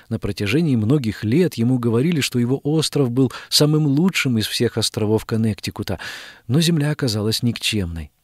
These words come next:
Это была лишь шутка, жестокий обман. Финеас оглянулся на отца, который хохотал во все горло.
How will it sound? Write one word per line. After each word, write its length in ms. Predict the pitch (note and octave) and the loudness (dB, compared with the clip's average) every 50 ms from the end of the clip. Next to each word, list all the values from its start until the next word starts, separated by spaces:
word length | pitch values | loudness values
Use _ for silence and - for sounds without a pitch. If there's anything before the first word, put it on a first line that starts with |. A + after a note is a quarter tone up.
| _ _ | _ _
Это 180 | - D3+ - E3 | -8 -6 -4 -2
была 220 | D#3 E3 D#3+ D#3+ | 0 0 0 0
лишь 320 | D#3 D#3+ D#3 - - - - | 0 0 0 -2 -2 -6 -8
шутка, 600 | - - - - - F3+ B2+ - - - - F2 - - - - - - | -10 -8 -4 -2 0 0 -2 -2 -4 -8 -12 -12 -12 -16 -18 -18 -16 -10
жестокий 520 | - A2 B2 - - E3+ D#3+ - D#3+ - - | -6 -2 0 0 0 0 -2 -2 -4 -6 -4
обман. 560 | - C#3+ C3+ C3 C3+ C#3 C#3+ B2 G#2+ F#2 F2+ - _ _ _ _ _ _ - - - - | -4 -4 -2 0 0 0 0 0 -2 -4 -8 -14 _ _ _ _ _ _ -20 -20 -20 -18
Финеас 600 | - - - C#3 B2+ C3+ D3 D3+ D3 C#3 - - - | -12 -4 0 0 0 2 0 0 -2 -2 -2 -2 -4
оглянулся 680 | C#3 B2+ A#2+ B2+ B2 B2 A#2+ C3 C#3+ C#3+ - - - | -4 -4 -2 0 0 2 2 2 0 0 0 0 -2
на 200 | G#2+ G#2+ G#2 G#2 | -2 -2 -2 -2
отца, 340 | G2+ - - - C#3+ D3+ D3 | -2 -2 -2 -2 0 -2 -2
который 360 | - A2 G2+ - A#2 A2 A2 | -4 -4 -4 -2 0 0 0
хохотал 680 | - - - B2 - - A#2 A2 - - A2+ A2+ B2 A2+ | -2 -2 -2 -4 -2 -2 -4 -6 -4 -2 -2 -2 0 -2
во 100 | G2+ G2+ | -2 -4
все 220 | - - - A2 | -4 -2 -2 -2
горло. 380 | G2 G2+ G#2 G2 F#2 F2 E2 - | -2 -2 -4 -4 -4 -6 -10 -12